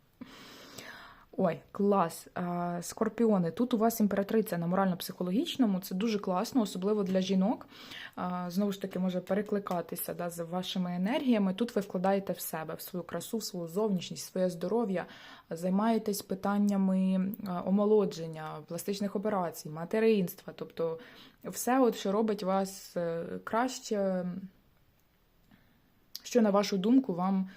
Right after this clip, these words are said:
лише допомагає в тому, щоб стати кращою версією себе. Це задоволення. Це задоволення від себе і якісь такі моменти кайфу, да, коли ви самі собі створюєте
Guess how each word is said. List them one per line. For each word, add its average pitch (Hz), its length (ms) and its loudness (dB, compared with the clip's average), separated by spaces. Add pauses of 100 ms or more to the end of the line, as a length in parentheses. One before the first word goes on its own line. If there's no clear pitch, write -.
(340)
лише 185 360 -2
допомагає 185 880 0
в - 80 -12
тому, 196 220 -2
щоб 190 180 -8
стати 196 240 -4
кращою 175 440 -4
версією 170 420 -8
себе. 180 400 -4
Це 302 140 -8
задоволення. 277 720 0 (560)
Це - 120 -6
задоволення 208 520 2
від 190 140 -2
себе 226 600 -2
і 175 400 -6 (2250)
якісь 202 240 -2
такі 202 220 -2
моменти 202 440 4
кайфу, 175 540 -2
да, 180 140 -6
коли 170 240 -4
ви 170 120 -4
самі 196 240 0
собі 180 220 -8
створюєте 185 720 -4